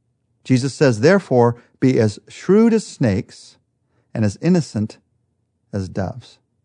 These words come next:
From sheep and wolves, now we move to snakes and doves. Now, interesting, of these four, Jesus tells us that we need to be like three of them.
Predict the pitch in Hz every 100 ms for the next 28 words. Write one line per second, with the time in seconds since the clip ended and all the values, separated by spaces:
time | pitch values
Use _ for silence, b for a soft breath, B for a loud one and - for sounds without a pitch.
0 | _ _ _ _ _ _ _ _ _ _
1 | _ - 131 92 - - 226 220 - 127
2 | 123 185 175 113 113 123 135 151 160 156
3 | 139 139 131 117 - - 139 156 143 -
4 | - - 117 110 151 139 101 - _ _
5 | _ _ _ _ _ - 120 - 196 185
6 | 131 - 110 107 107 175 226 - - 208
7 | 123 98 143 _ _ _ - 180 165 -
8 | 196 214 143 131 139 127 202 202 139 135
9 | 143 160 156 - _ _ 262 294 123 80
10 | -